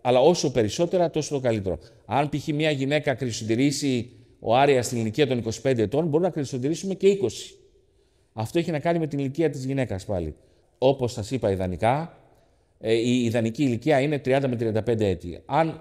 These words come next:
κάποια γυναίκα σε κρυοσυντηρήσει σε ηλικία κάτω από των τριάντα ετών, θα μπορούσε να κρυοσυντηρήσει και είκοσι οάρια. Αν κρυοσυντηρήσει, π.χ., μετά την ηλικία των τριάντα πέντε ετών μέχρι τα τριάντα εννιά, συνήθως είναι γύρω στα δέκα. Οπότε, με αυτόν τον αριθμό είμαστε οκ.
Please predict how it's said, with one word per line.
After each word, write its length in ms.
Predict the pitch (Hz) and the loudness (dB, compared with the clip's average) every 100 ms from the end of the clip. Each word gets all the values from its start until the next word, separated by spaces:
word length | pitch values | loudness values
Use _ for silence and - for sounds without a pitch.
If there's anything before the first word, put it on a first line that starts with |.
| - | -10
κάποια 260 | - 139 139 | -2 0 0
γυναίκα 360 | 113 120 123 117 | -2 -2 -2 -4
σε 120 | - | -4
κρυοσυντηρήσει 760 | 120 110 110 113 135 - 113 - - | -2 -2 0 -2 -2 -4 -6 -8 -20
σε 160 | - 120 | -6 -2
ηλικία 320 | 110 101 139 | -2 2 2
κάτω 240 | 147 147 | 2 0
από 80 | 120 | 0
των 100 | 113 | -2
τριάντα 320 | 107 110 107 | 0 0 0
ετών, 360 | 95 143 170 185 - _ _ | -2 0 -2 -2 -12 _ _
θα 140 | - 123 | -4 0
μπορούσε 300 | 123 156 160 | 2 2 -2
να 60 | |
κρυοσυντηρήσει 520 | 127 117 110 127 151 - | -6 -8 -4 -2 -2 0
και 100 | 143 | 0
είκοσι 580 | 139 123 139 127 123 120 | 0 -4 -2 -2 -2 0
οάρια. 480 | 113 101 92 80 - _ _ _ _ _ _ | 2 2 0 -4 -10 _ _ _ _ _ _
Αν 260 | - 139 185 | 2 2 4
κρυοσυντηρήσει, 680 | 175 143 131 139 170 - | 0 0 2 2 2 -2
π.χ., 100 | 127 170 | -2 0
μετά 220 | 139 139 | 0 0
την 120 | 165 131 | 0 0
ηλικία 240 | 117 151 | 2 2
των 100 | 131 | 2
τριάντα 240 | 117 113 | 2 2
πέντε 240 | 110 139 113 | 2 2 4
ετών 280 | 104 131 127 | 4 4 2
μέχρι 180 | 127 | -2
τα 100 | - | -4
τριάντα 260 | 110 113 107 | -4 -2 0
εννιά, 540 | 117 165 190 190 - - _ _ | 0 0 -2 -4 -12 -20 _ _
συνήθως 600 | - 143 160 180 170 - | -6 0 0 2 0 -2
είναι 180 | 170 160 | -2 -2
γύρω 340 | 143 131 143 | -2 0 0
στα 160 | - 127 | 0 0
δέκα. 300 | 120 98 - | 0 -2 -6
Οπότε, 560 | 120 117 170 170 165 165 - - | -6 -2 0 0 -2 -4 -14 -14
με 140 | - 120 | -4 -2
αυτόν 220 | 120 151 | 0 -2
τον 140 | 135 | 0
αριθμό 440 | 117 113 160 160 156 | -2 0 2 0 0
είμαστε 520 | 143 151 139 151 139 | -4 -4 -2 -2 -2
οκ. 180 | 127 120 | -4 -2